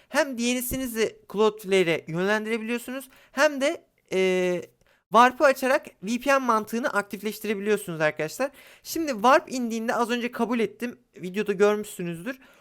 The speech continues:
Burada gördüğünüz üzere bir Warp var. Şurada ayara tıkladığımızda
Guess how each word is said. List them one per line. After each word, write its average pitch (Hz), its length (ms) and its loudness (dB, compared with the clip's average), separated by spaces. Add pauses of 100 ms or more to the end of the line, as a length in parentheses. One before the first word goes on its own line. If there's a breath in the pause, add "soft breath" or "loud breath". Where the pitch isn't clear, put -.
(180 soft breath)
Burada 277 220 0
gördüğünüz 277 340 0
üzere 226 260 -4
bir 240 60 -6
Warp 240 420 0
var. 180 200 0
Şurada - 420 -6
ayara 254 380 4
tıkladığımızda 214 760 -4